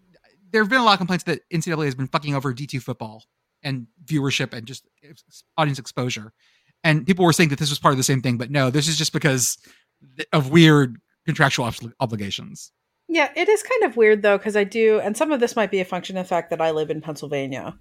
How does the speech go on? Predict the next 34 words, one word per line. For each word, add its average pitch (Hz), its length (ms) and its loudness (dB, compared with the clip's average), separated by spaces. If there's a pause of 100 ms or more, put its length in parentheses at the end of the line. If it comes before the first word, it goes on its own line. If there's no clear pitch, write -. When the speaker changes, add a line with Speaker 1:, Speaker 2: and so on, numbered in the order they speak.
Speaker 2:
right? 156 380 0 (760)
But 233 140 6
I 233 100 6
do 247 240 -4
feel 220 420 2
like 185 260 2
it's 190 300 -6
very, 180 440 2
like, 160 580 0 (680)
D 214 180 0
one, 175 540 0
D 247 160 -2
one 214 220 6
is 165 120 0
obviously, 151 520 -2
like, 139 320 -4
big, 160 200 -4
huge 156 380 -6
thing, 123 360 -8
Speaker 1:
Of 139 60 -8
course, 165 100 4
Speaker 2:
right? 156 240 -2
But 170 180 -2
then 175 100 -2
Speaker 1:
yes. 170 120 -2
Speaker 2:
it's, - 100 -10
like, 160 260 0 (260)
D 220 160 0
one 202 220 2
and 190 120 -2
D 185 120 -2
three 180 540 0
and, 170 260 0
like, 156 340 0